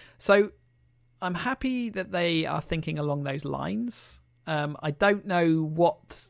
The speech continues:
the outcome will be if they can't get that connection. I don't know who, you know, do we sue the government? What,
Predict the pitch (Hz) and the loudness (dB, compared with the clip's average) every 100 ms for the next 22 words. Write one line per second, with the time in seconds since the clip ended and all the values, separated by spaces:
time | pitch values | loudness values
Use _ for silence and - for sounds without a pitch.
0 | - 156 151 147 147 156 - 165 151 156 | -6 0 2 2 2 0 0 2 2 2
1 | 151 151 156 147 190 180 151 147 - 147 | 2 4 2 4 4 4 0 -2 -2 -6
2 | - 143 - 156 143 147 147 156 147 151 | -4 -4 -2 -4 -4 -4 -4 -4 -4 -6
3 | 151 143 143 - 151 175 156 147 151 - | -4 -6 -8 -10 -12 -8 -8 -8 -10 -10
4 | 156 147 - 160 151 - 151 185 190 - | -4 -4 -2 -2 -2 -4 -4 -4 -4 -8